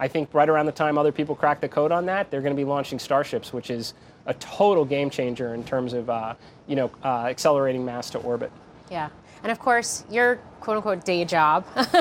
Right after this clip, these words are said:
Speaker 2: <laughs> um, Shift four, uh, also has a deal in place with Starlink, uh, with SpaceX.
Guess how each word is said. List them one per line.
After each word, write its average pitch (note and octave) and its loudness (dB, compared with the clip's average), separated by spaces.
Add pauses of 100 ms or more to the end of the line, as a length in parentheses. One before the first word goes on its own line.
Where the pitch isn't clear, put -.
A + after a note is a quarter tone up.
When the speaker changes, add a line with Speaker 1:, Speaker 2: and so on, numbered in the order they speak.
(120)
Speaker 2:
<laughs> - -4
um, A#3+ 4
Shift - 0
four, F3+ 4 (140)
uh, F#3+ 6
also G#3 2
has F#3+ 4
a F3 -2
deal F#3+ 4
in F3 -4
place E3+ -4
with F#3+ -4
Starlink, C3 -6 (240)
uh, - -8
with F3 -4
SpaceX. C#3 -12